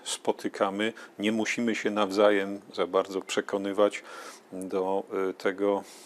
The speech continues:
e, jak bardzo stan Polski jest opłakany, e, i jak dalece państwo polskie nie istnieje. Państwo polskie abdykowało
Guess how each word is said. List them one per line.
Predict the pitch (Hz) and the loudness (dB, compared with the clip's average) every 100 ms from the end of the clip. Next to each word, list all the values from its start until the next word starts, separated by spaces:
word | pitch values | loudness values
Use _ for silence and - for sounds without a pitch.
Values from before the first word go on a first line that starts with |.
| - | -14
e, | 104 92 92 92 92 | -10 -6 -6 -6 -6
jak | 95 95 98 | -4 -2 2
bardzo | 95 95 92 101 95 - - - - - - - | 4 4 2 0 0 -2 -16 -20 -20 -20 -20 -12
stan | - - 107 107 | -6 2 2 2
Polski | - 123 123 - 123 | 4 4 4 -2 0
jest | 104 107 120 | 0 0 0
opłakany, | 107 113 110 98 78 80 76 - - - - - - - | 4 6 6 6 4 -2 -16 -18 -16 -14 -16 -18 -20 -14
e, | 85 85 85 92 | -8 -8 -8 -8
i | 92 | -2
jak | 98 92 92 - 117 98 98 | 2 2 0 -4 -2 0 4
dalece | 107 101 101 - 110 | 6 6 4 0 4
państwo | - 117 110 - 110 | 6 6 2 2 0
polskie | - 107 104 - 110 107 110 110 - - 98 | 4 2 2 0 0 0 0 -6 -18 -16 -6
nie | 95 | -4
istnieje. | 104 - - 95 85 78 80 76 - - - - - | -2 -4 -4 -4 -4 -6 -10 -12 -16 -18 -16 -16 -4
Państwo | 104 98 - - 104 | 0 0 -2 -2 0
polskie | - 101 95 - - 98 98 | 2 0 0 -6 -2 0 6
abdykowało | 107 107 101 110 110 101 85 80 82 | 6 6 2 4 4 6 6 4 0